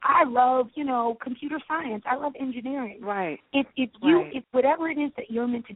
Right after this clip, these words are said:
Speaker 1: do, it's like my life right now is insane, and it is an adventure,
Speaker 2: Mm-hmm.
Speaker 1: and it is not. I, I am, I am, I am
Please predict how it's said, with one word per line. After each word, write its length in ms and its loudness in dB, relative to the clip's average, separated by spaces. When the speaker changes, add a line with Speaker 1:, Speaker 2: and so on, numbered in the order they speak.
Speaker 1:
do, 320 -2
it's 180 -4
like 240 2
my 180 4
life 300 4
right 160 4
now 220 4
is 100 -4
insane, 760 -8
and 160 2
it 100 4
is 160 4
an 100 4
adventure, 680 0
Speaker 2:
Mm-hmm. 60 2
Speaker 1:
and 80 2
it 180 0
is 140 0
not. 360 2
I, 220 4
I 120 4
am, 260 -2
I 100 2
am, 300 -2
I 100 0
am 220 0